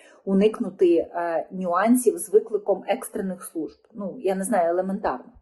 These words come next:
Друге, це так, знаєте, просто для інформації, е, але теж приходить на думку. От не таємниця, що більшість чиновників в Україні мають телефони з іноземними сім-картами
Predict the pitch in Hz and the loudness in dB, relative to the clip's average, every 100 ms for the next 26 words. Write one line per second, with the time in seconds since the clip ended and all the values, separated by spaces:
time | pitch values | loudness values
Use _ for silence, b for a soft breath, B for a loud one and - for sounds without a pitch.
0 | _ _ _ _ _ _ B B B B | _ _ _ _ _ _ B B B B
1 | B 196 247 427 415 - - 269 254 214 | B 2 6 6 4 -4 2 2 4 0
2 | 190 208 254 254 240 220 269 220 196 214 | 0 -2 -2 -2 -2 -2 0 0 2 0
3 | 220 226 220 247 349 - 208 180 160 - | -2 -8 -2 -2 -2 -4 -4 -4 -6 -8
4 | 185 185 185 185 180 - 214 240 277 - | -12 -10 -10 -8 -8 -4 -2 0 0 0
5 | 214 214 185 - 185 190 170 151 - 147 | -4 -2 -6 -8 -14 -12 -12 -14 -12 -8
6 | - 185 - 190 196 202 233 220 247 403 | -6 -8 -10 -10 -10 0 0 2 -2 -2
7 | 277 247 208 185 226 254 - 208 - 202 | -6 -6 -8 -6 -4 -4 -4 -8 -6 -2
8 | 214 277 254 214 175 180 190 196 233 196 | 0 2 0 -2 -6 -8 -4 -4 -4 -4
9 | 190 196 196 185 190 202 226 254 180 170 | -4 -6 -10 -14 -4 4 8 8 6 -2
10 | 180 190 185 180 180 202 208 180 175 180 | -8 -8 -8 -10 -6 -6 -6 -12 -8 -10
11 | 165 180 226 226 165 | -2 0 2 -2 -4